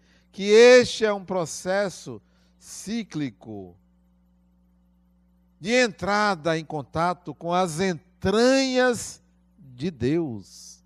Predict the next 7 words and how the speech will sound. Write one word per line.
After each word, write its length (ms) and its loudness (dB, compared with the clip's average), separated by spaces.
A 140 -14
matéria 1000 -6
são 320 -12
as 160 -8
entranhas 580 -8
de 120 -12
Deus. 920 -18